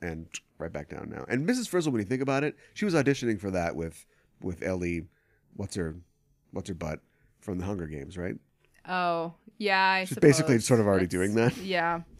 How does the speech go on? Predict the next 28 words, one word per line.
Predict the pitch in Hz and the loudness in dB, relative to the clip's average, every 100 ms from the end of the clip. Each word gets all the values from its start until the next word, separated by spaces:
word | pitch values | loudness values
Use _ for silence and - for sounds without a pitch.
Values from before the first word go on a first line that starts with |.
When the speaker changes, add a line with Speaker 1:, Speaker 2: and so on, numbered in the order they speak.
| - - - - - - - - | -20 -20 -20 -20 -20 -20 -18 0
Speaker 2:
I | 359 494 | 2 4
don't | 427 | 4
know. | 240 | 8
Speaker 1:
Spe- | 233 | 8
Speaker 2:
I | 254 302 | 10 8
hope | 349 392 | 6 0
she, | - 339 285 233 | 0 0 0 0
she | - - | -4 -8
does | 214 190 190 | -4 -4 -2
more | 190 185 | -4 -4
Speaker 1:
Scintillating. | 180 - 190 | -4 -4 -2
Speaker 2:
directing | 180 175 175 | -2 -2 -8
stuff. | 170 175 180 170 | -6 -4 -4 -6
Sorry. | - - 185 180 175 | -8 -2 0 2 0
Speaker 1:
It's | 180 | -2
gonna | 104 | -4
be | 95 | -4
scintillating. | 95 98 104 95 101 107 101 - | -4 -8 -6 -6 -6 -10 -16 -8
Speaker 2:
Y-, | 226 - - | -6 -6 -6
yeah, | 220 196 - | 0 0 0
no, | 202 180 175 | -2 -2 -2
not | 175 | -6
really. | 170 175 170 185 _ - | -6 -8 -10 -12 _ -10
Speaker 1:
Oh, | - | -8
okay. | - 104 - | -6 -6 -6
Speaker 2:
<laughs> | 139 - 214 277 254 - 302 277 - 294 277 - | -10 -10 -4 0 0 0 -6 -4 0 0 0 -6
Move | 285 285 247 | -12 -6 -2
on. | 196 214 | -2 -2